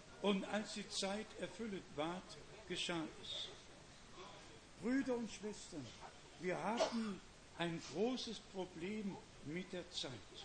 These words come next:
Wir sagen das ganz ehrlich, wie es ist. Schon Paulus und die Männer Gottes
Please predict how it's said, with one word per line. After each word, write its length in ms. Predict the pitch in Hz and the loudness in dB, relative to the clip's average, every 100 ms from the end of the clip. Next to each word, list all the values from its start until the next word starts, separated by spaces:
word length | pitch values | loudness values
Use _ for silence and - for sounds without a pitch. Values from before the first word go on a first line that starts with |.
| - - - - - 131 | -10 -12 -12 -12 -10 -2
Wir 120 | 147 | 0
sagen 460 | 151 190 220 226 240 | 6 8 8 6 4
das 280 | 233 220 - | 4 0 2
ganz 380 | 196 208 202 - | 4 4 2 0
ehrlich, 520 | 175 214 226 226 - - - - | 4 4 4 -2 -6 -10 -12 -6
wie 160 | 135 196 | 0 2
es 200 | 190 - | 0 -2
ist. 340 | - - 185 - - - - - - | -4 -4 -2 -4 -6 -12 -12 -12 -8
Schon 240 | - 214 208 | 4 6 6
Paulus 840 | - 233 277 277 277 254 - - - - - - - | 8 8 8 6 2 -2 -4 -6 -8 -14 -14 -12 0
und 200 | 165 185 | 2 6
die 80 | 185 | 6
Männer 400 | 190 220 254 240 | 8 10 10 8
Gottes 580 | - 185 - - - - | 4 2 -2 -8 -8 -8